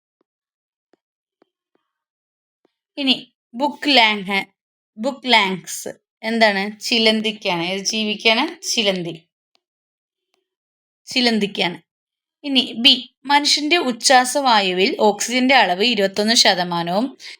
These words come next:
നിശ്വാസവായുവിൽ പതിനഞ്ച് ശതമാനവും എൻ-, ആണ്. എന്തായിരിക്കും ഇങ്ങനെ വ്യത്യാസപ്പെടാൻ കാരണം? വിശദീകരിക്കാനാണ് പറഞ്ഞിരിക്കുന്നത്. എന്തുകൊണ്ടായിരിക്കും വ്യത്യാസപ്പെടാൻ? ആ, ശ്വാസകോശത്തിലെത്തുന്ന ഓക്സിജൻ ഓ-, ഹൃദയത്തിലെത്തി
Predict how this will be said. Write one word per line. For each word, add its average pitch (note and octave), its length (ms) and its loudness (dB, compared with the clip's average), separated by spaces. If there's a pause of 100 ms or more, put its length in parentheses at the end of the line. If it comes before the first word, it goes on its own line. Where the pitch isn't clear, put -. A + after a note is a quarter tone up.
(120)
നിശ്വാസവായുവിൽ A#3+ 1080 2
പതിനഞ്ച് G#3 420 2
ശതമാനവും G3 600 2 (240)
എൻ-, A3 440 -2
ആണ്. F3+ 300 -2
എന്തായിരിക്കും A#3 600 2
ഇങ്ങനെ G#3 200 0
വ്യത്യാസപ്പെടാൻ G3 720 0
കാരണം? F#3 460 0
വിശദീകരിക്കാനാണ് G3 880 0
പറഞ്ഞിരിക്കുന്നത്. F3+ 880 0 (680)
എന്തുകൊണ്ടായിരിക്കും C4 580 4
വ്യത്യാസപ്പെടാൻ? G#3+ 600 2 (320)
ആ, G#3 160 2
ശ്വാസകോശത്തിലെത്തുന്ന B3 1400 2
ഓക്സിജൻ G3 800 2
ഓ-, A3 280 0 (300)
ഹൃദയത്തിലെത്തി A#3+ 1040 2